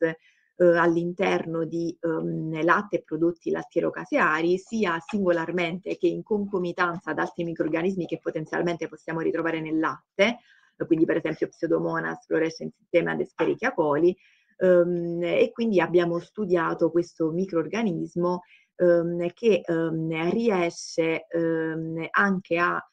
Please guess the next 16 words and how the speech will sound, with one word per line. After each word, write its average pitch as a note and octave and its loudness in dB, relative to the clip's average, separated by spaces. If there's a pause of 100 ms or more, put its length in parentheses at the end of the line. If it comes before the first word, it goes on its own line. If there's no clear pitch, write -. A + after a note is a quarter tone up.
(280)
ad F#3+ 4
avere G#3+ 4
la G3 4
meglio E3+ 2
per E3+ -2
esempio F3 -2
su, E3 -2
sugli F3 0
Escherichia D#3+ -2
coli, D#3 2
presentando A3+ -2
una E3+ 0
carica F3 -2
molto G#3 0
più A3+ -2
alta F3+ 0